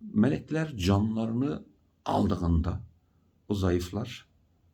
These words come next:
o yönetilenler, e, nefislerine zulmetmiş olanlar, kendi kendilerini, kendi kendilerine zulüm et-, ediyorlar yani böylece. Bir zalimi destekleyerek. E, melekler canlarını alırken kalu derler ki, "Fîme kuntum?"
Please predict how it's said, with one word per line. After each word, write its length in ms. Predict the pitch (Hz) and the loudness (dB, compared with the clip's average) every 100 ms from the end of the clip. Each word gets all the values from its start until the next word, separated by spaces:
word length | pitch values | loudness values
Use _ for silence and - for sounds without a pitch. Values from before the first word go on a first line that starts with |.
| - | -4
o 80 | 123 | 0
yönetilenler, 880 | 92 92 82 85 82 85 131 - - _ _ _ _ _ _ - | 2 2 0 2 4 4 0 -6 -18 _ _ _ _ _ _ -2
e, 300 | 98 90 87 | 2 2 2
nefislerine 560 | 95 135 - - 131 139 | 2 2 0 -2 0 0
zulmetmiş 600 | 117 127 208 233 - 101 | 2 6 8 6 2 0
olanlar, 340 | 82 78 76 | 0 0 -2
kendi 240 | - - - | -2 -2 0
kendilerini, 540 | - 131 139 170 180 - - _ - | 2 2 2 2 0 -4 -20 _ -4
kendi 200 | 139 202 | 2 4
kendilerine 380 | 247 220 214 220 | 6 6 8 6
zulüm 280 | - - 370 | 6 4 6
et-, 200 | 339 - | 2 2
ediyorlar 440 | - 117 104 87 82 | 6 8 8 6 4
yani 240 | 80 78 | 4 4
böylece. 580 | 78 73 67 - 50 - _ | 4 2 -2 -6 -8 -10 _
Bir 60 | 101 | -6
zalimi 400 | 95 98 101 101 | 2 4 6 4
destekleyerek. 800 | 90 - 82 85 73 131 170 - _ _ _ _ _ _ _ _ _ - | 2 -4 -4 -2 -2 -2 -6 -14 _ _ _ _ _ _ _ _ _ 2
E, 320 | 92 87 82 80 - 85 - - - - 85 | 4 6 4 4 0 -4 -8 -8 -6 -6 -4
melekler 680 | - 87 117 180 165 - 180 | 0 2 6 6 6 2 2
canlarını 480 | 165 131 127 139 147 | 4 4 4 2 0
alırken 560 | 110 151 170 135 175 190 _ _ _ _ _ _ - | -2 -6 -6 -6 -6 -8 _ _ _ _ _ _ -6
kalu 380 | 143 160 104 | 0 2 2
derler 460 | 98 98 101 175 - | 4 4 4 0 -4
ki, 380 | - 78 76 - | 0 0 0 -6
"Fîme 560 | - - 254 277 214 139 | -18 0 4 6 4 2
kuntum?" 540 | 135 123 135 233 247 | 0 0 2 0 -2